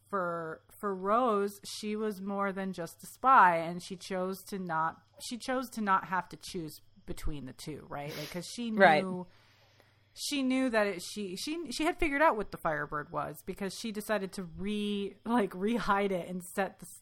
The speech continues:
Speaker 1: set the path for the next. She, she knew
Speaker 2: Mm-hmm.
Speaker 1: enough to know that sh-, it would be reincarnated. I don't, um, but yeah, that, that takes us to, to Echo, who is slowly realizing that her affinity and ability to track this, this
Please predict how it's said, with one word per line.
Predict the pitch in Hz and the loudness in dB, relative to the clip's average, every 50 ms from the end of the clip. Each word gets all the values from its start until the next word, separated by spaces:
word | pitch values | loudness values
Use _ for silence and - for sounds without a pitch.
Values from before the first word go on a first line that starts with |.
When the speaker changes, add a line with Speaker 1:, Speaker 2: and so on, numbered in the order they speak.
| _ _ | _ _
Speaker 1:
set | - - 208 190 - | -6 -6 -6 -6 -4
the | 180 | 4
path | - - 196 175 175 - - | 4 6 6 6 2 -2 -6
for | 190 180 | -8 -8
the | 170 165 | -8 -8
next. | 165 160 160 160 - - - - - - - - - - - - _ - | -8 -8 -8 -8 -10 -14 -18 -20 -20 -20 -20 -20 -20 -20 -20 -20 _ -10
She, | - - 240 226 226 - | -4 -2 -2 -2 -2 -4
she | - - 262 247 | -4 -2 0 2
knew | 262 320 | 2 2
Speaker 2:
Mm-hmm. | 359 | 2
Speaker 1:
enough | 269 233 240 240 - | 2 2 2 0 0
to | 214 | -2
know | 185 180 185 196 | -2 0 0 0
that | 185 180 151 | 0 0 -4
sh-, | - - - - | -4 -8 -8 -6
it | 190 185 | -4 -4
would | 180 170 | -4 -4
be | 160 175 160 | -4 -6 -4
reincarnated. | 156 165 160 156 156 - - 175 180 185 170 147 139 139 139 151 | -4 -4 -6 -4 -6 -6 -4 -4 -4 -4 -6 -6 -6 -6 -6 -4
I | 156 | -4
don't, | 156 175 175 - - - - - - _ - - - - - _ _ _ - | -4 -4 -6 -6 -10 -18 -20 -20 -20 _ -20 -20 -20 -20 -20 _ _ _ -6
um, | - 180 175 165 160 151 151 156 - - - _ _ _ _ - - | -4 -2 -2 -2 -4 -6 -8 -10 -14 -16 -16 _ _ _ _ -2 2
but | - 226 202 247 | 2 2 4 6
yeah, | 262 240 185 165 175 | 6 6 6 6 4
that, | 180 208 196 - - | 2 -2 -2 0 0
that | 226 214 208 - - - | 0 0 0 0 -4 -8
takes | - 233 202 - - | -8 -8 -8 -8 -12
us | 196 - - - | -14 -14 -12 -8
to, | - 190 175 165 165 160 160 165 175 _ - - | -6 -6 -4 -4 -6 -6 -8 -10 -12 _ -10 -6
to | 190 175 160 - - | -4 -4 -4 -2 -2
Echo, | 190 208 - - 185 165 156 160 | -2 -2 0 0 0 0 0 0
who | - 180 170 165 | -2 -4 -4 -4
is | 165 160 165 160 - - | -6 -8 -10 -12 -16 -12
slowly | - 196 190 180 165 175 170 | -8 -4 -4 -2 -2 -2 -4
realizing | 165 170 170 165 165 165 160 156 160 160 160 | -2 -2 0 0 0 0 0 -2 -4 -6 -6
that | 156 151 147 151 - - _ - - - _ - _ _ _ _ | -6 -6 -6 -8 -10 -14 _ -20 -20 -20 _ -20 _ _ _ _
her | - - 202 196 | -6 -2 -2 -2
affinity | 185 - - 202 196 190 185 175 170 165 170 160 | -2 -2 -2 -2 -2 0 -2 -2 -2 -2 -2 -2
and | 160 156 | -2 -4
ability | 160 156 - 175 170 170 165 160 156 151 | -6 -2 -2 0 0 0 -2 -2 -4 -6
to | 156 147 | -8 -6
track | - - 185 175 170 160 - - - | -4 -2 0 0 0 -2 -4 -6 -6
this, | 170 156 143 - - - - | -6 -6 -6 -10 -14 -14 -8
this | - 165 151 | -6 -6 -6